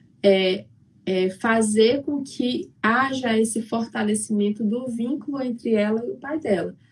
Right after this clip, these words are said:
Aí é um outro momento, aí é uma outra ressignificação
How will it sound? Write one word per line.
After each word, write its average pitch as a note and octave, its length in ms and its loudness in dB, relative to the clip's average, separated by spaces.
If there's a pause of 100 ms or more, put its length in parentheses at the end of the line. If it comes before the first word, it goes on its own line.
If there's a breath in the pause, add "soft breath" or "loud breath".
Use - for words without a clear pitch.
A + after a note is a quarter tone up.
(180 soft breath)
Aí A3+ 260 4
é C4 120 4
um B3+ 80 0
outro C#4 480 2
momento, D4 760 -2
aí F3+ 240 0
é F#3 80 0
uma F#3 240 0
outra C4+ 400 2
ressignificação C4 1080 -4